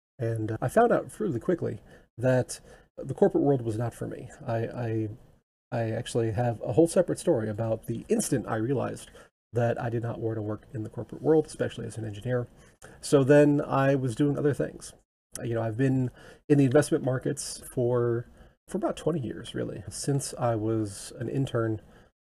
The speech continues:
in college. And that's gonna play a part in, in my story today about how I owed the I R S over a million dollars at one point and how I paid none of it,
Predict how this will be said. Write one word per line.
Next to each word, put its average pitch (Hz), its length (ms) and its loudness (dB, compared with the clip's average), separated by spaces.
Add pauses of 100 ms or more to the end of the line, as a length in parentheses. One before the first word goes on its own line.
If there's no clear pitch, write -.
(120)
in 123 180 -2
college. 117 460 -2 (1080)
And 135 260 4
that's 139 200 4
gonna 135 240 8 (160)
play 139 180 2
a 123 120 2
part 143 420 0
in, 127 420 2
in 120 140 0
my 123 80 -2
story 127 340 -2
today 117 380 -2
about 110 300 -2
how 120 340 0 (400)
I 123 140 4
owed 135 240 6
the 131 160 2
I 135 140 6
R 127 160 2
S - 360 -4
over 131 220 -2
a 120 40 0
million 123 240 2
dollars 113 340 0
at 117 120 -6
one 113 140 -6
point 113 460 -14
and 113 200 -4
how 117 380 -2
I 120 120 -4
paid 151 260 0
none 156 120 0
of 117 100 -4
it, - 140 -14